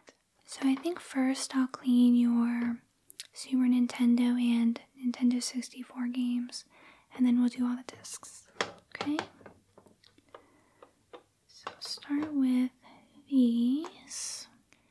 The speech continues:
So I don't see any dust, so I'm just gonna gently wipe here and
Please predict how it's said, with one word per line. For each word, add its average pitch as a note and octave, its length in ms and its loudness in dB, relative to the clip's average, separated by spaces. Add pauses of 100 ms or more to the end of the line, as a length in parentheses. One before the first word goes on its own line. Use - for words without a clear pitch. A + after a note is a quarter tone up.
(140)
So - 200 -20
I C4+ 100 2
don't C#4 220 2
see C#4 260 -2
any B3+ 480 2
dust, D4+ 840 -8 (680)
so - 140 -20
I'm - 100 -20
just - 280 -16
gonna C4+ 200 0
gently B3+ 840 0
wipe B3 580 -4 (3000)
here C#4 400 -12
and C4+ 260 -8